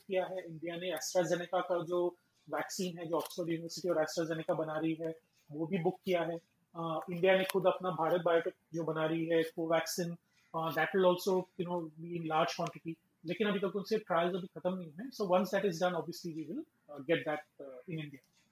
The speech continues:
तो मुझे लगता है कि जनवरी और फरवरी के बीच में we will get much better clarity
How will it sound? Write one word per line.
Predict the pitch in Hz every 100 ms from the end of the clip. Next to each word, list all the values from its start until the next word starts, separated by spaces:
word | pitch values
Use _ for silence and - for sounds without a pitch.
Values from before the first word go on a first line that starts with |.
| _ -
तो | 202
मुझे | 180 180
लगता | 247 247 240
है | 240
कि | 240 247 240 160 _ -
जनवरी | 151 185 175 202 254 277
और | 277 220
फरवरी | 214 180 160 202 208
के | - 208
बीच | 151 175 - 190
में | 202
we | 180 165 180
will | 170
get | 185 - - 147
much | 180 - - - 135
better | 156 185
clarity | 185 170 151 156 254